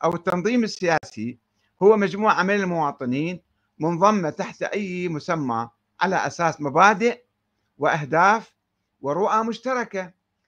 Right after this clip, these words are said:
تسعى للوصول إلى السلطة لتحقيق أهدافها بطريق-، بطرق ديمقراطية بما لا يتعارض مع أحكام الدستور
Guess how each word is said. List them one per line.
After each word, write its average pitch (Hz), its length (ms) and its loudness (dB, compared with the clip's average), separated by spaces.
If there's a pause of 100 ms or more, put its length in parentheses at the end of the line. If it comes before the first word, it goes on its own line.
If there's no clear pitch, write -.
(140)
تسعى 220 360 -2
للوصول 190 520 -6
إلى 175 160 -2
السلطة 202 460 -4
لتحقيق 175 640 -8
أهدافها 175 560 -4
بطريق-، 151 480 -10
بطرق 175 400 -6
ديمقراطية 151 960 0 (480)
بما 175 260 0
لا 196 200 2
يتعارض 175 520 -4 (320)
مع 170 300 -2
أحكام 185 360 -2
الدستور 202 640 -6